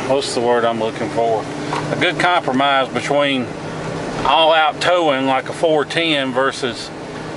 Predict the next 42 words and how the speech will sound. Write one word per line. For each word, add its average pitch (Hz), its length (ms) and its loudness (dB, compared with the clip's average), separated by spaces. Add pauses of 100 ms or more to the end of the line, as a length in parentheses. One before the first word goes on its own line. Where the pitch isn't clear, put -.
(100)
uh, 110 540 4 (160)
all-out 135 480 4
highway 127 540 4
with 120 180 0
a 104 60 -10
three 139 240 0
fifty-five, 123 800 0 (580)
which 127 400 -2 (220)
I'm 113 160 -2
not 165 160 2
even 139 100 0
sure 147 160 0
you 127 140 -2
could 104 160 -6
get 147 120 0
a 120 60 0
three 127 240 -2
fifty-five 120 680 -2
with 104 100 -2
a 98 60 -2
V 117 180 -4
ten. 120 400 -4
I 104 80 -2
know 120 80 -2
you 117 160 -4
could 113 220 -2
with 101 100 -4
the 101 160 -8
diesel, 113 400 -2
but, 104 200 -2 (600)
um, 101 380 0 (840)
anyway, 139 460 2
it's 143 140 0
got 185 260 2
the 147 80 -4
good 156 220 2
axles, 139 500 2
basically 131 400 0
what 113 140 0
I'm 104 140 -4
saying, 110 440 0
so - 320 0